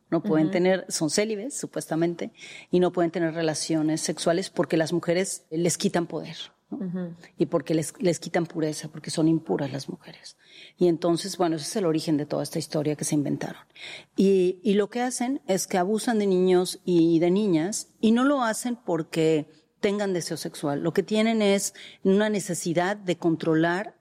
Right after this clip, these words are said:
Speaker 1: el cuerpo del otro para su propia satisfacción. Entonces, no solamente tiene que ver con erotismo, sino con poder, con mucho poder.
Speaker 2: Mm.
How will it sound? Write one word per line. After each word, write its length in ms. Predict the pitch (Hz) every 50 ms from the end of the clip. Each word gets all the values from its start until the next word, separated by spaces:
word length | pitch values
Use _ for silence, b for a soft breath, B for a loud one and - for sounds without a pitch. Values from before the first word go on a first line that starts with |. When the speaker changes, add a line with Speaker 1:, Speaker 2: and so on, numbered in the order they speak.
| _ -
Speaker 1:
el 320 | 196 190 170 165 160 156
cuerpo 440 | - - 190 180 185 185 - 196 196
del 280 | 185 180 165 156 156 165
otro 480 | 170 175 170 - 165 165 220 294 - _
para 200 | - 170 147 147
su 280 | - - - 196 180 -
propia 280 | - 170 - - 160
satisfacción. 760 | 151 - 170 165 - - - 160 147 - - - 156 147 147 B B B B B B B B
Entonces, 420 | - 180 165 202 180 196 214 170 196
no 160 | 208 214 220
solamente 340 | - - 233 214 196 185 202
tiene 220 | - 190 190 185 165
que 100 | - 185
ver 140 | 175 175
con 160 | - 190 180 175
erotismo, 440 | 165 165 160 - 170 170 156 185 175
sino 420 | - 185 160 - 151 160 165 160
con 120 | 170 156 147
poder, 320 | - 156 151 160 160 151
con 180 | - - 165 160
mucho 340 | 165 196 202 196 - - 190 -
poder. 340 | - 151 - 302 185 - - _ _ _ _ _ _ _ _ -
Speaker 2:
Mm. 140 | 180 175